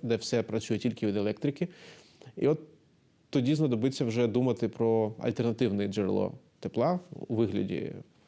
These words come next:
дизельного опалювача, чи навіть, е, якщо вже немає нагоди і вам якось треба виживати, ну, у вас вже не буде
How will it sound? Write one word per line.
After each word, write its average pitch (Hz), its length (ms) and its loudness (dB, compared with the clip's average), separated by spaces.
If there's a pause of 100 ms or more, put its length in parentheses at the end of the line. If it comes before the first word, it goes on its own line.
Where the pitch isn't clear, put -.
(1200)
дизельного 139 440 2
опалювача, 120 960 2 (260)
чи - 200 -4
навіть, 113 560 0
е, 117 80 -8 (380)
якщо 101 300 -2 (220)
вже - 120 -6
немає 107 440 0
нагоди 110 420 2
і 104 60 4
вам 107 200 2
якось 110 240 -2
треба 98 260 -2
виживати, 98 520 -2 (640)
ну, 107 80 -2
у 92 120 -2
вас 107 180 -2
вже 110 120 0
не 113 120 2
буде 107 340 0